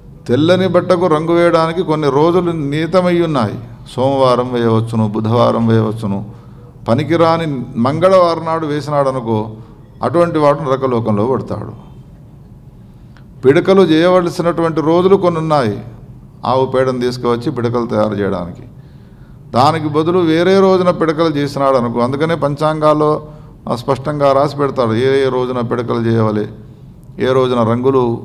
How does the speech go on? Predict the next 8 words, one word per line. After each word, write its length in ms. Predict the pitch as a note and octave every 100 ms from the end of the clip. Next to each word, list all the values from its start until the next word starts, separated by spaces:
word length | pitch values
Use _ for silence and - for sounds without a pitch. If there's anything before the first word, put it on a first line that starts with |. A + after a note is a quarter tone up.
| -
అద్దవలే 520 | G#2+ A2 A#2+ A#2 A2+ A#2 A2+ -
వస్త్రాలకు. 680 | G#2+ - A#2 G#2+ G#2 G#2 - - - - - - - - - -
దేవి 320 | F#2+ A#2+ C3
భాగవతంలో 680 | A#2 A2+ A2 A2 G#2+ A2 B2
విపులంగా 640 | B2+ G2+ B2+ C#3 E3 E3+ D#3
వర్ణించినాడు 560 | C3 B2 A#2+ A2+ A2
వ్యాస 300 | G2+ G2+ A2
భగవానుడు. 600 | G2 F#2 F#2 F2+ - -